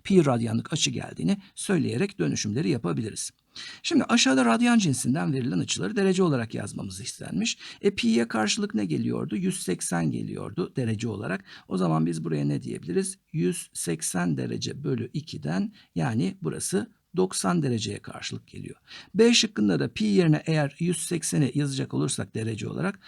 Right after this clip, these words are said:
altıya böldüğümüzde on sekiz bölü altı, üç, yani otuz dereceye karşılık geliyormuş pi bölü altı radyan. Üç pi bölü dört dediğimizde pi yerine yüz, yüz seksen derece yazacak olursak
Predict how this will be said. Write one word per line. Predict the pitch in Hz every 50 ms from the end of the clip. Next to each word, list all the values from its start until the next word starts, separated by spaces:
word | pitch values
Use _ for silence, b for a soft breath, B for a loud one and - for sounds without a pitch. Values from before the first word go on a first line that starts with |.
| B B B B _
altıya | 185 190 196 196 190 - 202 196 185 151 131
böldüğümüzde | 127 117 - - - 113 113 120 156 190
on | - - 175 180
sekiz | 165 156 160 131 - 127 110 117
bölü | 113 110 113
altı, | - - 127 110 110 107 - - -
üç, | - 214 220 - B B B B -
yani | 180 170 143 139 -
otuz | - 165 156 - 170 156 135
dereceye | 135 123 117 113 101 107 107
karşılık | 107 - 127 120 110 - - 113 113
geliyormuş | - 113 101 113 123 117 127 190 208 202 B B B
pi | - - 156 123 107
bölü | - 131 185 - -
altı | 131 113 110 101 - 180 156
radyan. | 135 123 113 107 120 95 87 - B B B B B B -
Üç | 285 294 - -
pi | - 247 226 202
bölü | 202 202 196 180
dört | 190 185 175 156 -
dediğimizde | - 131 120 117 117 104 104 101 135 196 214 240 - _
pi | - - 208
yerine | 202 185 175 160 160 165
yüz, | 160 165 156 - - 160 151 - -
yüz | 170 165 160
seksen | - 180 165 160 - 175 160 156 139
derece | 123 120 113 104 110
yazacak | 104 101 101 117 107 - -
olursak | - - - - - 185 196 196